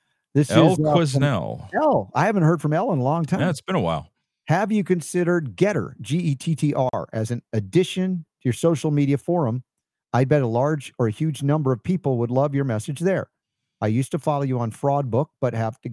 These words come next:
Speaker 1: had to give it up indefinitely so far." And I understand and respect that, L. We just use what we can, and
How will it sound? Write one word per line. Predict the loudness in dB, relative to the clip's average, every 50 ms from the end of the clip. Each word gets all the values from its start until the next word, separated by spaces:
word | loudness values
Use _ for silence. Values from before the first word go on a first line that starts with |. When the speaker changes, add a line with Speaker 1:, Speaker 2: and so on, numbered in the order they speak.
| -8 -4
Speaker 1:
had | -2 -2 -2 -2
to | -2
give | -2 -2 -2
it | -2 -2
up | -4 -4
indefinitely | -4 -2 -2 -2 -2 -2 -6 -8 -8 -8 -8
so | -8 -6 -6 -6 -6
far." | -6 -4 -4 -4 -4 -4 -4
And | -4 -4
I | -2 -4 -6 -6 -4
understand | -2 -2 -2 -2 -2 -4 -4 -4 -4
and | -4 -4
respect | -6 -4 -4 -4 -4 -2 -4
that, | -6 -8 -6
L. | -6 -8 -10 -12 -14 -20 _ _ _
We | -2 0 2 2
just | 2 0 0
use | 2 2 2 2 0
what | -2 -4 -4
we | -4 -6
can, | -4 -2 -2 -2 0 -2
and | -2 -4